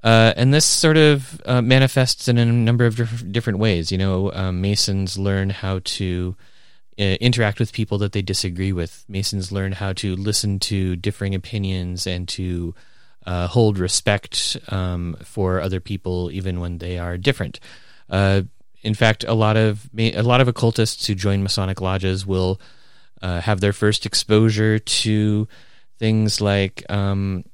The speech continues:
uh, public works, or, uh, you know, not public works, that's, that's the wrong term. Uh, public service, though. So,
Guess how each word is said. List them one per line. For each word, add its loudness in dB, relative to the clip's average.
uh, -4
public -2
works, -4
or, 0
uh, 0
you -4
know, -4
not -12
public -10
works, -8
that's, -8
that's -16
the -14
wrong -6
term. -8
Uh, 2
public 2
service, 4
though. -2
So, 2